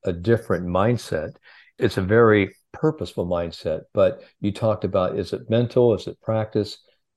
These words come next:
Yes. And it's, you know, falling in love. If you want to get down from a nine point nine to a one or a two, it's very simple. I mean, you've got to fall in love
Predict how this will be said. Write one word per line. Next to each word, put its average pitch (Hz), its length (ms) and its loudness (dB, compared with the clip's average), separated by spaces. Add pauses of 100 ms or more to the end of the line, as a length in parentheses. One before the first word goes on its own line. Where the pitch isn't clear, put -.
Yes. 101 480 0 (200)
And 95 240 -2
it's, 101 280 -4
you 101 80 -4
know, 90 340 -2 (420)
falling 127 380 4
in 110 180 2
love. 90 440 -2 (520)
If - 160 -8
you 117 80 2
want 113 160 2
to 101 40 0
get 101 220 -2
down 98 400 -2
from 87 180 -6
a 82 60 -6
nine 95 340 -2
point 92 280 -6
nine 92 520 -4
to 90 240 -6
a 80 60 -4
one 92 360 -2
or 85 100 -4
a 82 80 -8
two, 92 400 -2 (420)
it's - 180 -8
very 113 320 4
simple. 87 500 -8 (140)
I 95 60 -4
mean, 92 120 -4
you've 120 220 2
got 113 180 4
to 98 100 0
fall 101 460 0
in 90 100 -4
love 90 480 -2